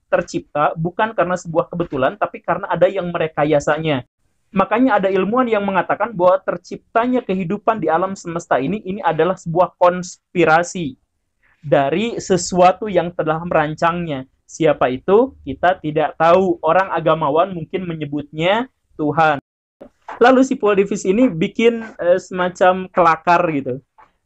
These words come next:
Eh, bercandaan, tapi bercandaannya bikin serius dan panik gitu. Jadi, kalau semesta ini terbentuknya sudah ketahuan seperti itu, lalu bagaimana endingnya? Kan ending dari alam semesta ini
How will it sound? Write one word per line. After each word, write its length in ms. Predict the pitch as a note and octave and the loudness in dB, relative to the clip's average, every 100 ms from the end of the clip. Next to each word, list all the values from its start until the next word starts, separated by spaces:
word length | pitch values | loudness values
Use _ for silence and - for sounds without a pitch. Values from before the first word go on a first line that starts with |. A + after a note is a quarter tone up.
| - | -14
Eh, 240 | C#3+ C#3+ - | -8 -8 -8
bercandaan, 800 | D#3+ C#3+ E3+ - F3 F3 D#3 G#3 | -6 0 0 0 0 2 2 2
tapi 160 | G3+ A3+ | 0 -2
bercandaannya 640 | G3+ G3+ F#3 E3 F3+ A3 | 0 0 2 2 0 -4
bikin 320 | F3 - F3 F3+ | -4 -2 -2 2
serius 400 | F3 E3+ G#3 F#3 | 0 0 -4 0
dan 160 | D#3 D#3+ | -2 0
panik 400 | E3 F3 E3+ - | -2 -2 -4 -8
gitu. 240 | C3 - _ _ _ | -14 -14 _ _ _
Jadi, 400 | D3 D#3+ E3 C4+ | 2 4 4 0
kalau 240 | - A#3 C4+ | 2 2 0
semesta 480 | C#4 A3+ G#3+ G3+ | -2 -10 -4 -2
ini 240 | G3+ G3+ - | -2 -2 -4
terbentuknya 560 | F#3+ F3 F#3 - F#3+ | -2 -2 -2 -4 -4
sudah 320 | F#3 - F3 - | -4 0 -2 -2
ketahuan 400 | - F3 G#3+ A3 | -4 -2 -2 -2
seperti 480 | - - E3 D#3 | -6 -6 0 0
itu, 240 | - E3 A3+ | 0 0 2
lalu 240 | F3 B3 | 2 2
bagaimana 480 | F#3 E3 E3 G#3+ A#3 | 0 -2 -2 -2 -4
endingnya? 720 | F3+ F3 G#3 A3 G#3 D#3 C3 _ _ _ _ _ _ - | -2 0 0 -2 -2 -2 -4 _ _ _ _ _ _ -2
Kan 240 | B3 A#3 _ _ - | -2 -2 _ _ 0
ending 400 | G3+ G#3 B3 C4 | 0 2 4 4
dari 240 | G3 F#3+ F#3 | 4 4 4
alam 240 | F#3 F#3 | 2 2
semesta 480 | F#3+ F3+ F3+ - E3 | -2 -8 -6 -2 0
ini 480 | D3+ C3 D#3+ B3 | 0 -2 -2 -2